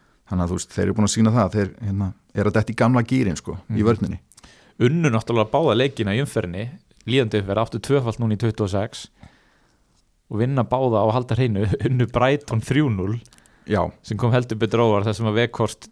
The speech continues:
Speaker 2: tikkaði heldur betur fyrir það sem tóku sénsinn á honum.
Speaker 1: Það var reyndar alveg magnað dæmi því að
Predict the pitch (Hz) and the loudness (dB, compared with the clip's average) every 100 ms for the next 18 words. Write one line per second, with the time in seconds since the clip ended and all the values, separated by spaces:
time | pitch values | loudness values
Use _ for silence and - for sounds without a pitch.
0 | - 131 123 - 110 123 120 104 117 101 | -4 -2 -2 -4 -2 -2 -2 -4 -2 -2
1 | 101 104 104 107 104 104 104 110 101 104 | -4 -4 -4 -4 -4 -6 -4 -6 -4 -4
2 | 90 90 - _ _ _ _ - 101 98 | -4 -8 -14 _ _ _ _ -4 0 2
3 | 98 98 98 98 95 101 107 98 104 104 | 2 2 2 2 0 0 -2 2 2 4
4 | 104 101 98 | 2 2 0